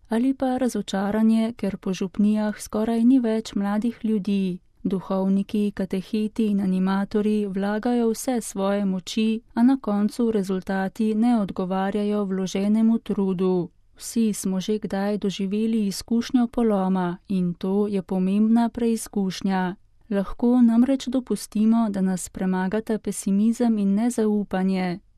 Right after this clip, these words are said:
Pesimistični kristjani pa so nekaj zelo grdega, je dodal papež. Mladi ne morejo biti brez upanja, saj je upanje del njihovega bitja. Enako velja tudi za veselje.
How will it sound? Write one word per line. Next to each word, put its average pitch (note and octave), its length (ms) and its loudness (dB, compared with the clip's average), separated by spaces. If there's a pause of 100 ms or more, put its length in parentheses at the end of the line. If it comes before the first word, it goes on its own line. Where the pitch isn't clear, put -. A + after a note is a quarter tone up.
Pesimistični A#3+ 880 2
kristjani G#3 680 0
pa G#3 140 -6
so - 140 -4
nekaj A3 440 0
zelo A3+ 360 -2
grdega, F#3 760 -2
je F#3 80 -6
dodal F#3 480 -4
papež. F#3 600 -4 (380)
Mladi F#3+ 600 0
ne A#3+ 180 4
morejo G3+ 500 4
biti G#3 420 -2
brez A3 400 -2
upanja, F#3+ 720 0
saj F#3+ 280 -4
je F#3+ 80 -4
upanje A#3 520 2
del G#3+ 360 0
njihovega A#3 640 2
bitja. F#3 640 -2 (360)
Enako F3+ 480 -2
velja G3+ 500 -2
tudi B3+ 320 -4
za B3 140 -2
veselje. F#3+ 840 -2